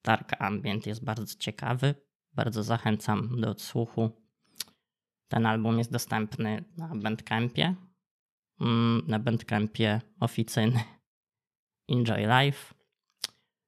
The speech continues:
Jest też dostępny na Spotify, o dziwo. Ale tamto nie zachęcam do słuchania. Nie wiem, czy można kupić fizyczny nośnik. Może można, nie wiem. E,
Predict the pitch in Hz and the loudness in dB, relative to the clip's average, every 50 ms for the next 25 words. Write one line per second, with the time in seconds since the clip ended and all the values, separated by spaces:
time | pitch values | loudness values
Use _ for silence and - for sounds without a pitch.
0 | _ - 113 120 127 - - 120 113 - 117 - - 123 113 - - 123 131 139 | _ -2 0 0 2 2 2 0 2 0 -2 -2 -2 -2 -2 0 0 0 0 0
1 | 135 - - - - - - - - - - 104 104 110 - - - 147 - 135 | 0 -2 -6 -8 -6 -4 -6 -4 -2 -2 0 2 2 0 0 -2 -4 -6 -6 -10
2 | 110 - _ _ _ _ _ _ _ _ _ _ _ _ _ _ _ _ _ _ | -12 -14 _ _ _ _ _ _ _ _ _ _ _ _ _ _ _ _ _ _
3 | _ - 69 - 120 - 117 117 110 107 104 110 107 101 113 117 - - 107 104 | _ 0 2 2 4 4 4 2 4 2 2 0 0 0 0 -2 -2 -2 -2 -2
4 | - - - 92 107 117 - - - - - - - 123 120 113 - _ _ _ | -4 -4 -4 -4 -4 -6 -6 -10 -12 -8 -6 -4 -4 -4 -4 -6 -8 _ _ _
5 | _ _ _ _ _ _ _ _ _ _ _ _ - - 139 127 117 - 120 113 | _ _ _ _ _ _ _ _ _ _ _ _ 2 4 6 6 6 4 4 2
6 | 117 113 113 110 - 123 - - 113 107 - - 110 110 107 - - - 110 113 | 4 2 2 0 0 -2 -2 -2 -2 -4 -2 -2 -2 -2 -2 -4 -2 -2 0 0
7 | 113 113 - - - - - 117 - 131 135 110 98 95 101 117 127 127 127 123 | 0 0 -2 -4 -6 -6 -4 -2 -2 0 0 0 0 0 -2 -2 -2 -2 -2 -4
8 | 120 - _ _ - - 123 110 110 _ _ _ _ _ _ _ _ _ _ _ | -6 -6 _ _ -8 -6 -6 -6 -6 _ _ _ _ _ _ _ _ _ _ _
9 | _ _ _ _ _ - - - - | _ _ _ _ _ -10 -8 -6 -6